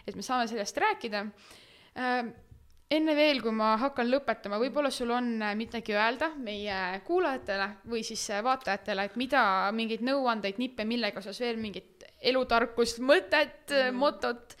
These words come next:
Speaker 1: et, äh, jah, see <laughs> vaba mikrofon nii-öelda.
Speaker 2: Jaa, nii. Minu nii-öelda põhisõnum <laughs> tegelikult ongi see, mis me nagu tegelikult ka siin rääkisime, et, äh, ärge nii-öelda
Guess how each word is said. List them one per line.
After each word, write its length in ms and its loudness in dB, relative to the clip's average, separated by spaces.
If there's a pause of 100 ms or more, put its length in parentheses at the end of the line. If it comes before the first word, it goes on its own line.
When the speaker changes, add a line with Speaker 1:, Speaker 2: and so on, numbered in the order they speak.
(340)
Speaker 1:
et, 420 -8
äh, 220 -6 (320)
jah, 180 -4 (520)
see 360 -12
<laughs> 320 -6
vaba 220 4
mikrofon 500 4
nii-öelda. 320 4
Speaker 2:
Jaa, 80 6
nii. 420 0 (1600)
Minu 340 2
nii-öelda 380 4
põhisõnum 580 0 (480)
<laughs> 520 -4
tegelikult 360 0
ongi 280 -6
see, 280 -4
mis 180 -10
me 120 -10
nagu 180 -8
tegelikult 380 0
ka 60 -12
siin 120 -12
rääkisime, 600 -8 (100)
et, 260 -20
äh, 1300 -16
ärge 180 4
nii-öelda 220 0